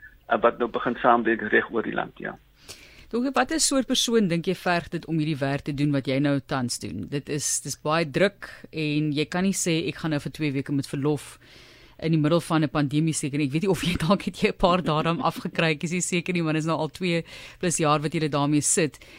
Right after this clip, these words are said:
Speaker 2: Dit sit nie
Speaker 1: Ja.
Speaker 2: in enige persoon se broek nie.
Speaker 1: Ja, so die een ding wat ek moet sê, ehm,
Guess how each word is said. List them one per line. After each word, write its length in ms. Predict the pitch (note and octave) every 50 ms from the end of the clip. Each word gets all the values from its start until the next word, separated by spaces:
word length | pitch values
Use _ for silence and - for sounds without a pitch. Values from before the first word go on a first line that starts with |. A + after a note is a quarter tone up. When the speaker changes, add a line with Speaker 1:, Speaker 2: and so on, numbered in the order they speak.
| - - -
Speaker 2:
Dit 160 | D#3+ D#3 -
sit 200 | - F#3+ F3 -
nie 80 | G3
Speaker 1:
Ja. 40 | F#3 F3+
Speaker 2:
in 40 | -
enige 280 | - F3 F3 D3+ F3
persoon 300 | C#3+ - - - E3 D#3
se 100 | C#3+ D3+
broek 240 | C3+ C3 C#3+ B2+ - -
nie. 160 | G#2+ G#2+ A2+ - _ _ _ _ - - - - _ - - - - - - - - - -
Speaker 1:
Ja, 320 | - A#2 C3+ C3 A#2+ G#2+ - -
so 140 | - E3+ D#3+
die 140 | D3+ D3 C#3+ F#3+
een 120 | G#3 G3+
ding 100 | G3+ F#3+
wat 140 | E3+ D#3 D#3
ek 80 | D#3
moet 180 | C3 C3 C#3+ C#3+ - -
sê, 300 | D3 B2+ B2+ B2 A#2+ B2+
ehm, 300 | - A#2+ A#2+ A#2 A#2 A#2